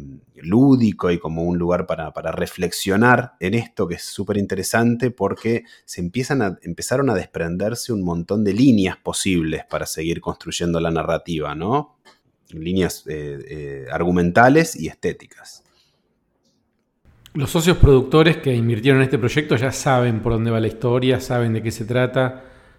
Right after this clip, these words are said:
Speaker 2: pero hay mucha gente que está escuchando este podcast que no tiene claro, eh, de qué trata el documental. Les contamos brevemente, es la experiencia de la actriz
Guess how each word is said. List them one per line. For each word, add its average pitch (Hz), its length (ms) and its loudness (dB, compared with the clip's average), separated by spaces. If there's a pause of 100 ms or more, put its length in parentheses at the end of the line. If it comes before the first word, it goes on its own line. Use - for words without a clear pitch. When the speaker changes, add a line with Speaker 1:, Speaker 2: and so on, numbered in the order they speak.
(600)
Speaker 2:
pero 117 380 2
hay 139 180 4
mucha 151 320 0
gente 160 340 0
que 117 60 -4
está 147 180 -6
escuchando 135 360 -4
este 135 100 -4
podcast 139 400 -2
que 123 180 -4
no 135 260 -2
tiene 127 400 -2
claro, 127 640 -2 (280)
eh, 107 380 -4
de 110 100 -4
qué 131 140 -2
trata 120 220 -4
el 113 80 0
documental. 135 680 -2 (260)
Les 123 140 -4
contamos 127 420 0
brevemente, 170 1000 0
es 123 100 -4
la 120 80 -6
experiencia 127 640 -2
de 110 100 -4
la 110 60 -4
actriz - 600 -6